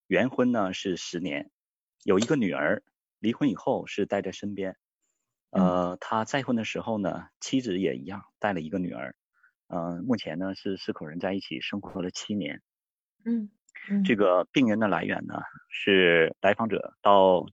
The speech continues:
Speaker 1: 咨询师所在的心理工作室，
Speaker 2: 等一下，
Speaker 1: 面对面的咨询。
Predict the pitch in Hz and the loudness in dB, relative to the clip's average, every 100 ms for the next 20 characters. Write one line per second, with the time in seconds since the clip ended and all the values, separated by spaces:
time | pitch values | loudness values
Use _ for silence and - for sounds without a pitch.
0 | - 110 - 98 - 95 - - - 73 | -6 -4 -4 -8 -4 -4 -4 -8 -4 0
1 | 95 85 82 85 101 90 92 92 - - | 2 4 2 0 -4 -4 -4 -6 -8 -8
2 | - - - _ _ _ _ _ _ 123 | -10 -10 -18 _ _ _ _ _ _ 2
3 | 107 107 123 311 - 85 71 | 4 6 4 2 -4 -12 -12